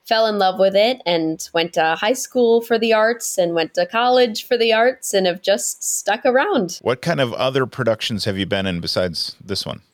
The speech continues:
Speaker 1: So many. Some of my
Speaker 2: <laughs>
Speaker 1: favorite productions that I've been in recently, I recently directed a production of Oedipus over this last summer. That was a huge passion project for me.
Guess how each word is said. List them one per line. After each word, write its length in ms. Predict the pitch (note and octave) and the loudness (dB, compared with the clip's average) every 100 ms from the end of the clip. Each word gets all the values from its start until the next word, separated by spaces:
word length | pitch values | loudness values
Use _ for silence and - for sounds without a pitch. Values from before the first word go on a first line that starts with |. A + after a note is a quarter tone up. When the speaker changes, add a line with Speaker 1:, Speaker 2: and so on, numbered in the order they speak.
| - | -8
Speaker 1:
So 420 | - - D#4+ D4+ | -6 -2 0 2
many. 460 | C#4 G3 E3+ E3 - _ _ - - | 2 2 0 -4 -10 _ _ -10 -4
Some 200 | B2+ C#4 | 0 0
of 120 | C#4 | 0
my 160 | C4 A#3+ | 0 0
Speaker 2:
<laughs> 100 | - | 0
Speaker 1:
favorite 580 | A3 G#3+ G#3 G3 - | -2 0 0 0 -4
productions 540 | - A#3+ G3+ G#3 G#3+ G3 | -4 -2 0 0 -2 0
that 120 | F#3 | 2
I've 140 | F#3 | 0
been 160 | F#3 F#3 | 0 0
in 160 | F3 F3+ | 0 -2
recently, 680 | F#3+ - B3 C4 C#4+ E4 E4+ - - - - | -4 -2 0 0 0 -2 -6 -20 -20 -20 -6
I 100 | - | -4
recently 680 | G3+ A#3 B3 B3 G#3 G#3 G3 | 0 0 0 0 0 0 0
directed 400 | G3 F#3+ G3 G#3 | 0 0 0 0
a 60 | F#3+ | -2
production 440 | F#3 F3 F3+ - | -2 -2 -2 -2
of 80 | E3+ | -2
Oedipus 540 | - G#3 G#3+ B3 - - | 0 0 2 2 2 0
over 160 | F#3+ | 0
this 160 | F#3+ F#3+ | 0 0
last 260 | F3 F3+ | 0 0
summer. 440 | - G#3+ G#3 G3+ G3+ | 0 0 2 0 2
That 160 | F3+ | 0
was 120 | D#3+ F3 | 0 0
a 120 | E3+ | -2
huge 340 | - B3 G3+ | -2 -2 -2
passion 340 | G#3+ F#3+ G3+ F#3 | -2 -2 -2 -2
project 380 | F#3 F3+ F3+ | 0 0 -2
for 80 | - | -2
me. 460 | F#3 F3+ F3 F3 | -2 0 0 -2